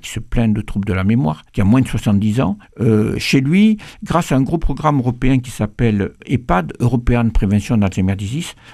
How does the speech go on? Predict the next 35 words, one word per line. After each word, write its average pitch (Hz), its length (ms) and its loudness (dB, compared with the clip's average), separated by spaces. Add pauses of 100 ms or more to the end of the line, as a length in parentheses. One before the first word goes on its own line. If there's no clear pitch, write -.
(160)
on 135 120 2
est 160 80 -2
capable, 160 480 -2
grâce - 500 -6 (240)
à 107 100 0
la 104 100 4
médecine 143 380 2
de 117 80 2
précision, 117 760 0 (100)
avec 113 220 0
les 113 60 4
biomarqueurs, 117 580 0 (220)
de 131 100 2
voir 165 260 0
s'il 139 300 -6
a 185 200 -2
déjà 147 380 0
les 175 120 -2
premières 143 280 0
lésions 127 240 0
de 147 80 0
la 127 60 0
maladie. 110 380 -4 (300)
Alors, 110 180 0
s'il - 160 2
les 160 180 4
a 135 40 2
pas, 131 300 -4 (240)
le 120 60 -4
sujet 113 260 -4
peut - 140 -4
être - 140 -8
rassuré. 180 440 0 (380)
Il 143 60 -8
va 104 100 0